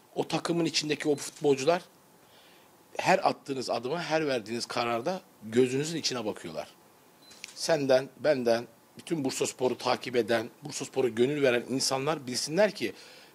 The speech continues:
biz neyi biliyorsak o futbolcular da bizim kadar her şeyi biliyorlar. Her şeyi takip ediyorlar. Onun için biz konuştuklarımızda, attığımız adımlarımızla, vermiş olduğumuz kararlarla çok ciddi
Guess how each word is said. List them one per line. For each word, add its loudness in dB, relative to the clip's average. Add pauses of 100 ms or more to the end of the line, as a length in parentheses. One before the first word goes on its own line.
biz -4
neyi 2
biliyorsak 2
o 4
futbolcular 0
da -2
bizim -2
kadar 0
her 2
şeyi -4
biliyorlar. -6 (840)
Her 0
şeyi -2
takip -6
ediyorlar. -8 (400)
Onun 0
için -2 (500)
biz -6
konuştuklarımızda, 2 (180)
attığımız -2
adımlarımızla, 2 (560)
vermiş 2
olduğumuz 0
kararlarla 2 (580)
çok 2
ciddi 0